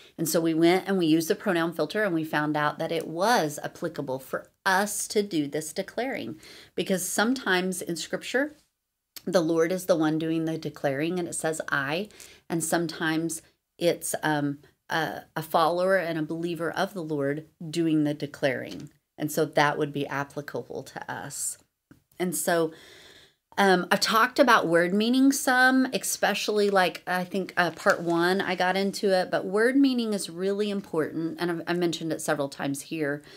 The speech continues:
Um, Bible hub dot com is what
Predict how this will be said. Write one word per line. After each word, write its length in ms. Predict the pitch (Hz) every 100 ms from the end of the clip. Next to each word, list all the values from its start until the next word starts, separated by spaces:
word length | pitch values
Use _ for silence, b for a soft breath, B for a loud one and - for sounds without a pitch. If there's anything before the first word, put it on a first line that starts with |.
| B B B B -
Um, 500 | 196 185 165 160 156 - _ _ _ -
Bible 400 | 160 202 214 214
hub 200 | 226 202
dot 200 | 175 -
com 640 | - 165 165 190 233 240 -
is 220 | 180 -
what 320 | 185 151 -